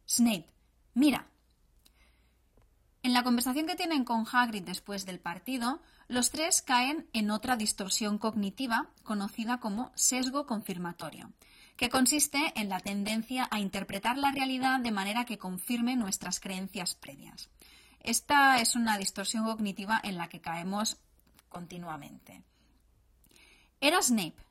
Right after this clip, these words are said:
explicaba Ron. «Hermione y yo lo hemos visto. Estaba maldiciendo tu escoba, murmuraba y no te quitaba los ojos de encima». «Tonterías», dijo Hagrid, que no había oído una palabra de lo que había sucedido. ¿Por qué iba a hacer algo así Snape?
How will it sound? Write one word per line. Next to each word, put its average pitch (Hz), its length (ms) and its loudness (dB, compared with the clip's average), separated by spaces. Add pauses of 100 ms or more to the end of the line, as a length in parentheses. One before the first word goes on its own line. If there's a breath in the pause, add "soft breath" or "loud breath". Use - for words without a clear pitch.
explicaba 190 540 -4
Ron. 165 320 -10 (380 soft breath)
«Hermione 240 420 4
y 269 60 4
yo 330 80 4
lo 320 80 2
hemos 247 260 2
visto. - 420 -8 (380 soft breath)
Estaba 285 320 4
maldiciendo 262 540 2
tu 208 80 -6
escoba, 180 560 -6 (100)
murmuraba 220 760 2
y 226 100 0
no 233 120 2
te 254 120 -2
quitaba 254 340 0
los 202 180 -2
ojos 269 220 -4
de 202 60 -6
encima». - 420 -12 (800 soft breath)
«Tonterías», 247 680 0 (120)
dijo 196 280 -8
Hagrid, 165 360 -6 (200)
que 202 100 -6
no 202 100 0
había 202 240 0
oído 214 200 -2
una 202 200 -2
palabra 214 360 0
de 226 80 -4
lo 185 140 -8
que 185 180 -10
había 170 220 -10
sucedido. 165 640 -12 (400 soft breath)
¿Por 175 160 -8
qué - 80 -10
iba 202 100 0
a 277 40 0
hacer 226 140 -4
algo 170 200 -6
así 180 200 -6
Snape? 330 280 -4